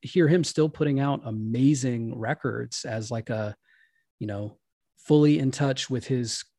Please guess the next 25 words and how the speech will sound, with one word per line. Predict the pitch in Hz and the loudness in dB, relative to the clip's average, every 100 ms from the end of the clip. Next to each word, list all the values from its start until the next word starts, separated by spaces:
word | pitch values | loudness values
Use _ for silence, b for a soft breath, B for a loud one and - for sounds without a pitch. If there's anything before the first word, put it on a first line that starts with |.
| _ _ - | _ _ -4
country | 147 135 147 | 0 0 0
roots | 120 123 127 120 - | 0 0 0 -2 -4
and | 117 | -4
identity | 110 120 123 120 | -4 -2 -2 -2
as | 110 | -4
a | 101 | -6
Southern | - 135 156 | -2 -2 -2
person, | 135 117 110 117 117 | -4 -6 -6 -6 -6
but | 113 | -4
also | 113 - 135 | -4 -4 -4
having | 127 127 143 131 131 _ - | -2 0 0 0 -4 _ -14
been | 120 120 131 | -8 -4 -2
a | |
New | 123 | 0
Yorker | 120 143 - 135 | 0 0 0 -2
now | 110 107 120 | -2 -2 -4
for, | - 104 107 - - | -6 -6 -6 -10 -8
you | |
know, | 110 117 - | -6 -6 -10
seventeen, | - 113 123 - 117 | -8 -4 -4 -2 -4
eighteen | 110 - 113 | -4 -6 -6
years. | 110 165 - - - B B B B B | -4 -4 -6 -12 -18 B B B B B
Um, | 120 117 107 104 101 _ _ _ _ - | -4 -2 -2 -4 -6 _ _ _ _ -4
yeah. | 127 127 - - | 0 0 -2 -12
So | - 107 107 | -4 -2 -4